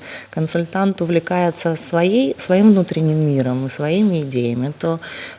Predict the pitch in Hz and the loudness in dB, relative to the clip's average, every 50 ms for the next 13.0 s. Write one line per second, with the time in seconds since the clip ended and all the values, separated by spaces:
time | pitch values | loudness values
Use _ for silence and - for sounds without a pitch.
0 | - - - 262 254 - 247 220 - - 180 180 196 226 214 170 160 156 - - | -10 -2 0 0 2 2 0 -2 -2 -4 -4 0 2 2 2 2 2 -2 -4 -4
1 | 156 165 180 185 175 - - 139 - - 160 160 - 151 160 170 170 160 147 143 | -2 -2 0 -2 -2 -2 -6 -6 -4 -4 -6 -4 -4 -2 -2 -2 -2 -2 -2 -2
2 | 143 143 135 - 147 156 156 147 147 160 160 156 160 180 196 196 - - 156 147 | -4 -6 -4 -4 -4 -4 -2 -2 -2 -4 -4 -2 -2 -2 -2 -4 -4 -6 -6 -4
3 | 139 139 147 143 - 135 - - - 151 156 156 - - 135 127 123 127 131 139 | -4 -6 -6 -8 -10 -14 -14 -12 -8 -8 -8 -8 -8 -10 -10 -8 -8 -8 -6 -4
4 | 156 160 156 156 - - - - - - - - 131 135 127 123 - - - - | -2 -4 -4 -6 -10 -18 -18 -20 -20 -20 -12 -10 -6 -4 -4 -4 -4 -4 -6 -4
5 | - 151 147 143 147 139 131 139 160 170 180 165 143 135 131 127 - - - 143 | -4 -4 -2 -4 -6 -4 0 0 2 2 2 0 0 0 -2 -2 -4 -4 -6 -6
6 | 131 131 135 127 131 147 160 156 135 123 127 123 127 127 123 127 123 - - - | -4 -4 -4 -2 0 0 0 -2 -4 -6 -6 -4 -2 -2 -2 -2 -4 -6 -8 -8
7 | - 98 98 143 147 147 147 131 - - 135 - - 151 147 - - 131 - - | -8 -6 -6 -4 -4 -4 -4 -6 -6 -8 -8 -4 -4 -6 -6 -6 -10 -12 -10 -6
8 | 127 127 127 - 127 117 117 113 123 117 113 - 156 139 131 135 127 - - 151 | -6 -6 -6 -4 -4 -4 -4 -4 -4 -8 -8 -6 -6 -6 -4 -6 -8 -8 -4 -6
9 | 156 147 - - 143 - - - - - - - - - - - - - - 139 | -6 -6 -6 -10 -10 -10 -8 -6 -6 -6 -6 -6 -8 -8 -8 -10 -12 -4 -2 0
10 | 139 135 131 135 139 131 135 131 127 120 117 123 123 127 127 135 139 147 - - | 0 2 2 2 2 2 0 -2 -2 -2 -4 -4 -4 -4 -4 -4 -4 -6 -8 -8
11 | - 131 135 - - 123 127 127 - 123 120 120 120 123 127 120 123 120 - - | -8 -8 -6 -6 -8 -6 -6 -6 -8 -8 -8 -6 -4 -4 -4 -4 -4 -6 -8 -10
12 | 120 120 - - 135 127 117 117 - - - - - 139 151 - 180 175 170 | -10 -12 -10 -8 -8 -8 -8 -8 -10 -14 -10 -6 -6 -4 -4 -2 -2 -2 -2